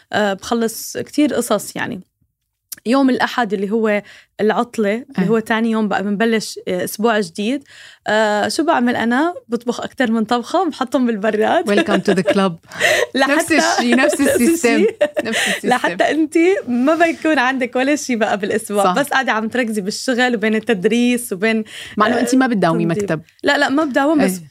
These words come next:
Speaker 1: كأنه
Speaker 2: بس ب-، بقلب
Speaker 1: أكتر من،
Speaker 2: الأسبوع ما بتقدري.
Speaker 1: بس فعلا أكتر من مكتب، لأنه
Speaker 2: إيه.
Speaker 1: عندي كتير بيكون قصص أعملها.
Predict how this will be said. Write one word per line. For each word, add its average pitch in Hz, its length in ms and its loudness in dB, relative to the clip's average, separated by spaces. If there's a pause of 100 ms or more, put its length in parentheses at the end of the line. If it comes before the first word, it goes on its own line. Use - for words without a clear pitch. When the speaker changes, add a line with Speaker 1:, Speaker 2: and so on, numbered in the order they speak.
Speaker 1:
كأنه - 160 2
Speaker 2:
بس 339 100 2
ب-، 294 180 4
بقلب 196 40 0
Speaker 1:
أكتر 269 300 2
من، 240 60 0
Speaker 2:
الأسبوع 247 340 2
ما 202 100 2
بتقدري. - 500 -12 (100)
Speaker 1:
بس 226 220 -2
فعلا 294 320 0
أكتر 262 240 0
من 208 400 -2
مكتب، 208 360 -2
لأنه 202 200 -2
Speaker 2:
إيه. 190 60 2
Speaker 1:
عندي 240 260 0
كتير 262 280 -2
بيكون 214 300 -4
قصص 190 300 -6
أعملها. 202 520 -4